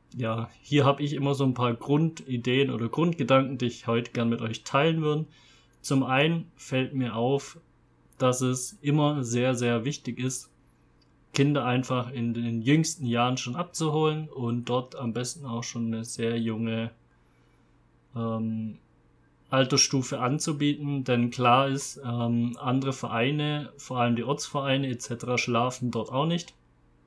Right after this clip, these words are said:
und versuchen auch schon mit Bambini, Fußball oder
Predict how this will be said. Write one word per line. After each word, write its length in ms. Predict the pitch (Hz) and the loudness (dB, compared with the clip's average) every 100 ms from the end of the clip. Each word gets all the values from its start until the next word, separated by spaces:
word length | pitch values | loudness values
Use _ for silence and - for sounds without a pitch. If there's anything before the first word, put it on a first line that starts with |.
| - - _ - | -20 -20 _ -4
und 240 | 143 135 | 0 2
versuchen 480 | 135 120 139 139 131 | 2 2 2 2 -2
auch 240 | 120 127 | 0 0
schon 240 | - 131 120 | 0 0 2
mit 240 | 120 117 | 0 -2
Bambini, 560 | 117 117 123 127 127 123 | -2 -2 0 0 0 -2
Fußball 600 | 123 147 143 - 131 117 | 0 -2 -2 -2 -2 -2
oder 380 | 120 123 120 | -4 -2 -2